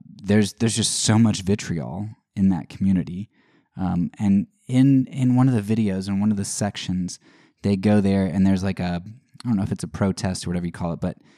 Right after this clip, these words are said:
you've got all these people out there talking about how they don't want, uh, black people. I don't remember if they're using slurs or whatnot, but, like, they're angry, they're upset, and they're, they're talking,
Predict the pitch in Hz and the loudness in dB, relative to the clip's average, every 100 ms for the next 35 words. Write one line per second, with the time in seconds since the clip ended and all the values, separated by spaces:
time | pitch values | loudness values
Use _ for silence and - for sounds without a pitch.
0 | _ _ - 110 117 131 117 - 117 104 | _ _ 0 4 6 6 2 2 0 0
1 | 95 98 98 92 - 101 104 95 92 90 | 0 0 0 0 -2 -6 -2 -2 -2 -4
2 | - 95 92 92 80 90 90 - - - | -6 -6 -4 -2 -2 -2 -4 -6 -12 -14
3 | _ 104 90 85 90 92 - 92 - 90 | _ -12 -12 -8 -6 -8 -8 -12 -8 -8
4 | 87 98 - 113 107 98 95 95 95 92 | -8 -12 -10 0 0 2 2 0 0 -2
5 | 90 95 92 95 _ _ _ _ - 151 | 0 0 0 -2 _ _ _ _ -4 4
6 | 147 135 117 104 101 101 98 90 92 92 | 8 8 6 4 4 2 0 0 -4 -4
7 | 92 95 _ - _ _ _ _ - 151 | -6 -8 _ -20 _ _ _ _ 0 0
8 | - 131 143 110 104 120 123 - 104 113 | 2 2 2 2 0 0 0 -2 -4 -4
9 | 104 90 92 90 76 92 92 98 95 95 | -2 0 0 -2 -2 -4 -2 -4 -4 -2
10 | 92 92 107 | 0 -2 -6